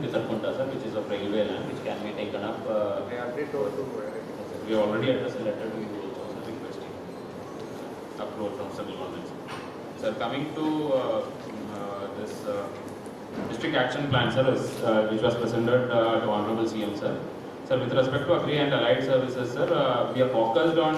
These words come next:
Speaker 1: uh, two, three major activities in agriculture, sir. One is, uh,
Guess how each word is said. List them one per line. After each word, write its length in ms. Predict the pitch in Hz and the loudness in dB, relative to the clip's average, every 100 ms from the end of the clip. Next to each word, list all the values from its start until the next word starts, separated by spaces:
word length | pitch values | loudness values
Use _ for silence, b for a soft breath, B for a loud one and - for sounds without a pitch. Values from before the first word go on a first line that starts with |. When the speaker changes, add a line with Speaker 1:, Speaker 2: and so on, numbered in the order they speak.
| 151 | 2
Speaker 1:
uh, 260 | 135 123 127 | 0 0 0
two, 160 | 131 135 | 0 2
three 140 | 139 | 2
major 260 | 127 120 123 | 2 2 2
activities 500 | 117 123 117 131 131 | 0 0 -2 0 0
in 80 | |
agriculture, 480 | 120 - 110 - 85 | 0 0 0 0 0
sir. 160 | - - - - - - | -2 -4 -6 -10 -10 -6
One 240 | 113 117 127 | -4 0 0
is, 240 | 135 131 | 0 0
uh, 540 | 120 113 110 107 104 | 2 2 4 2 0